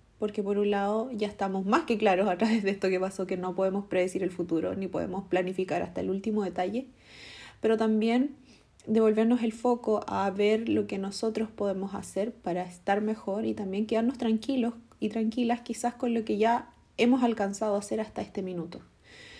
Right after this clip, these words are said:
Cuando las circunstancias cambian y lo que uno de alguna manera, em, visualizaba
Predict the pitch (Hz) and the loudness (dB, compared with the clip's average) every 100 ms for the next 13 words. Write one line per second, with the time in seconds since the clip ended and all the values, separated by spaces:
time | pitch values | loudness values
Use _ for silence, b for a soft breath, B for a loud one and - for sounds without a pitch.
0 | B B 202 208 214 214 220 208 202 214 | B B 2 4 4 4 0 0 0 0
1 | 226 226 226 - 226 220 220 233 226 208 | 0 0 -4 -4 0 2 4 4 4 2
2 | 202 196 202 214 202 196 202 196 190 196 | 0 -2 0 0 -2 -2 -4 -4 -4 -4
3 | 214 214 214 - 190 180 180 180 175 180 | -2 -4 -6 -6 -6 -4 -6 -8 -8 -10
4 | 190 - _ _ _ B B B B B | -12 -16 _ _ _ B B B B B
5 | B B B _ - 190 202 214 202 190 | B B B _ -6 -2 0 2 2 2
6 | - 190 190 233 294 370 | -2 0 4 4 2 0